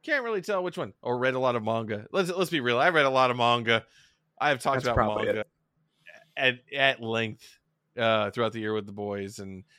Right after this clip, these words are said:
Speaker 1: and, uh, shout out to my boy Will for giving me some great suggestions of manga this, uh, this, uh, this last week, um, which I will talk about here in a bit. Um, but sixty of those hours of a hundred and fifty-two was Fire Emblem Three Houses,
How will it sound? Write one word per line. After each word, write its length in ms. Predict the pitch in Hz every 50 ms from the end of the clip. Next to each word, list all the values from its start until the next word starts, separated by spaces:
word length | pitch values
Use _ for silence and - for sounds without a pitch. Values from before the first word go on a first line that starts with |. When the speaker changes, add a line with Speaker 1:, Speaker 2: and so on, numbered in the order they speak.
| _ _ _ _ _
Speaker 1:
and, 280 | - 101 104 95 95
uh, 400 | 95 95 92 92 90 90 90 90 87 _ _ _ _
shout 200 | - - 156 151
out 80 | 139 123
to 100 | - 143
my 120 | 135 127
boy 240 | 117 139 135 123 117
Will 340 | 110 120 127 131 131 123 113
for 120 | - 120
giving 240 | 104 113 117 110 110
me 120 | 113 113
some 240 | 107 - - 104 101
great 360 | 95 - 110 107 104 107 - _ _ _ _
suggestions 800 | - - 104 98 - 107 101 101 - - - 98 92 92 90 -
of 120 | 101 92
manga 480 | 90 92 92 87 90 95 95 95 92 92
this, 340 | 92 92 90 - - - - _ 104
uh, 60 | 101 95
this, 360 | 95 98 95 90 - - -
uh, 380 | 98 95 92 90 90 87 87 90 - _ _ _
this 180 | 107 107 104 -
last 300 | 98 95 95 95 - -
week, 340 | 98 92 90 92 92 _ _ -
um, 320 | 98 98 95 90 90 92
which 160 | 92 92 - 98
I 60 | 92
will 100 | 92 92
talk 240 | - 90 87 - -
about 180 | 85 80 -
here 80 | - 82
in 60 | 80
a 20 |
bit. 160 | - 64 64 - _ _ _ - - - - _ _ _ _ _
Um, 320 | - 104 101 101 92 82 76 _ _ _ _ - 120 107 -
but 360 | - 240 269 214 127 110 - _ -
sixty 600 | 123 - - - 285 302 - - - - 254 240
of 100 | 214 156
those 240 | 160 170 170 156 131
hours 560 | 120 113 135 185 226 208 131 104 101 98 -
of 80 | 110 101
a 60 | 104
hundred 200 | 113 127 131 127
and 80 | 113 110
fifty-two 460 | 139 123 117 113 - - 160 170 147
was 280 | 98 101 104 104 101 - _ _ 107 107 - _ _ _
Fire 200 | 127 127 139 139
Emblem 260 | 127 120 110 101 98
Three 160 | - 110 98
Houses, 600 | 90 120 135 123 98 95 78 - - - - -